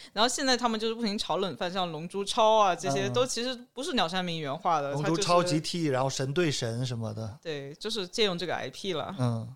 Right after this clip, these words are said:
Speaker 2: 柯南我有看他新的T V，因为我有的时候没事的时候会点进去看一点，就太扯淡了，就。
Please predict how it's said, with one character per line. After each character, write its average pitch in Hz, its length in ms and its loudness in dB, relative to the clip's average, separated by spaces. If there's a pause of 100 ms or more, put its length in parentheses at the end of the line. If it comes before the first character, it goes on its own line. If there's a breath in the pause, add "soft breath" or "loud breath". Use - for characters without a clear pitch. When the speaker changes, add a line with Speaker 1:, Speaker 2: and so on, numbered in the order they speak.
(120)
Speaker 2:
柯 - 200 6
南 170 280 6
我 139 180 4
有 143 100 4
看 175 200 2
他 185 80 6
新 254 320 2
的 262 100 10
T - 240 0
V， 139 300 2 (160)
因 170 100 0
为 208 80 8
我 196 80 12
有 165 100 8
的 127 60 4
时 135 80 2
候 160 60 6
没 143 180 4
事 202 160 2
的 147 80 2
时 139 80 2
候 131 60 6
会 160 100 6
点 117 160 2
进 139 80 0
去 151 80 -2
看 - 180 0
一 147 60 0
点， 117 100 -4 (360 loud breath)
就 175 160 2
太 226 240 6
扯 143 180 6
淡 151 180 10
了， 113 300 4
就。 117 180 -4